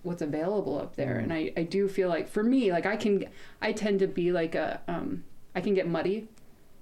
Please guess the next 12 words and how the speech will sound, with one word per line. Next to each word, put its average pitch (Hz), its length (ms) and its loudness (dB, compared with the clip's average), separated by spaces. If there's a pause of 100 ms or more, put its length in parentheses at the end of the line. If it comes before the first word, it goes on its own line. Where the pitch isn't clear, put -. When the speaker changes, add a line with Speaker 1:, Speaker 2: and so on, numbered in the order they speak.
(160)
Speaker 1:
I'm, 180 100 -2
like, 160 200 0
earthy 180 600 2 (220)
and 165 120 -4
have 156 80 -2
a 165 40 -2
lot 160 140 0
of 165 60 2
water, 165 580 0 (400)
and 165 140 -2
I 156 80 0
can, - 440 -2